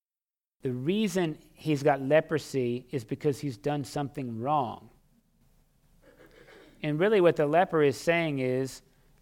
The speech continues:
"I'll get better physically if you'll forgive what I've done wrong. So I just want you to clean me spiritually, and that will clean my body." Now, we don't think like that exactly anymore.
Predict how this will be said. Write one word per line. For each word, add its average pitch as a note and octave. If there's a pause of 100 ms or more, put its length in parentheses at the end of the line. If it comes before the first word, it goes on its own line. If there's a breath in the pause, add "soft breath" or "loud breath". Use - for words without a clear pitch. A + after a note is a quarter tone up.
(220)
"I'll G3
get F3
better F3+
physically D#3
if D3+
you'll D3
forgive D3
what D3
I've C3
done C3
wrong. C3
So D3+
I D3
just E3+
want D#3+
you D3+
to C#3+
clean F3
me C#3 (960)
spiritually, E3+
and C#3+
that D#3+
will D3+
clean D3
my B2+
body." B2+
Now, C#3
we E3+
don't A3
think B3
like C#3+
that C3+
exactly A#2+
anymore. G#2+